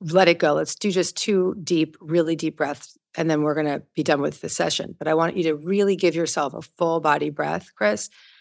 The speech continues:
and breathe into that space in your throat just for a moment.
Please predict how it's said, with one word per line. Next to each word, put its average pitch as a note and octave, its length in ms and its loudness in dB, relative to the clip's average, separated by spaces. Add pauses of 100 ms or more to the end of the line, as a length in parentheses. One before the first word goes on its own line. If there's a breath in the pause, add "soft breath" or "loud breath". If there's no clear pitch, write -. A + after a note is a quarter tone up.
(180 soft breath)
and F3 140 2
breathe F#3 240 4
into F#3+ 240 0
that F#3 180 2
space E3 360 -2
in D#3 120 0
your D3+ 160 -2
throat - 340 -10
just - 240 -8
for E3 100 -2
a D3+ 60 -2
moment. D3 420 -4